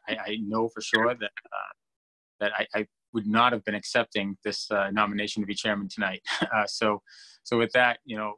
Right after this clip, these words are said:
uh, I appreciate it, Doug. Uh, I know the rest of the members of the board appreciate the work that you do, uh, the, the calm,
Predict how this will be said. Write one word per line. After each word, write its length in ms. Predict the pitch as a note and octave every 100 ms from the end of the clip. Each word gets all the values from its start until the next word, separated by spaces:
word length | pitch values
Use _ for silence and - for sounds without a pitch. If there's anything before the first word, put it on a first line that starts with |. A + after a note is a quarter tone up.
| -
uh, 880 | G#2 G2+ F#2+ _ _ _ _ _ -
I 40 | A2
appreciate 440 | G#2 C3 A#2+ B2
it, 120 | A#2
Doug. 240 | A#2+ A#2 A#2 _ G2+
Uh, 80 | G#2
I 80 | G#2
know 120 | G#2+
the 80 | G#2
rest 240 | A2 G#2+
of 40 | A2
the 40 |
members 260 | A2 A2 G#2+
of 60 |
the 60 | G#2
board 220 | A2 A2
appreciate 500 | G#2+ A#2 A2 A2+ G#2+
the 80 | G#2
work 200 | A2 G#2+ -
that 80 |
you 100 | G#2
do, 280 | A2 A2 A2+ - _ _ _
uh, 320 | G2 F#2+ - G2 G#2+ _ -
the, 160 | G2+ G#2 -
the 60 |
calm, 460 | - A#2 A2 A2+